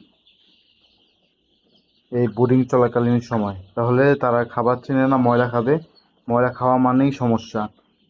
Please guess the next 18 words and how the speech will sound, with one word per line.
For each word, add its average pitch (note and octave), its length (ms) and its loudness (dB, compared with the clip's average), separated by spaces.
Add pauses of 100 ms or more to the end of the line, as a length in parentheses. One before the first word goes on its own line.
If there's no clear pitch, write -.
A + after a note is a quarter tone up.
আর A#2 80 -4 (100)
এই C3+ 60 2 (120)
সমস্যা C#3+ 420 0
হলে C#3+ 160 2 (100)
আপনারা C3 300 0 (100)
অবশ্যই C#3 460 0 (140)
বুডা-, A#2+ 440 0 (400)
ব্রিডিং B2 360 2
নিউমোনিয়া B2 480 4
ওষুধ A#2+ 320 -6
যেরকম A#2+ 460 -2 (840)
ক্লোরোফেনিকল C3 840 0 (800)
এবং A#2 200 0 (160)
ডক্সিবেট C3 520 2
একসাথে B2+ 340 0
চালাতে C3 340 2
পারেন, C3+ 180 4 (120)
কিংবা A#2+ 300 4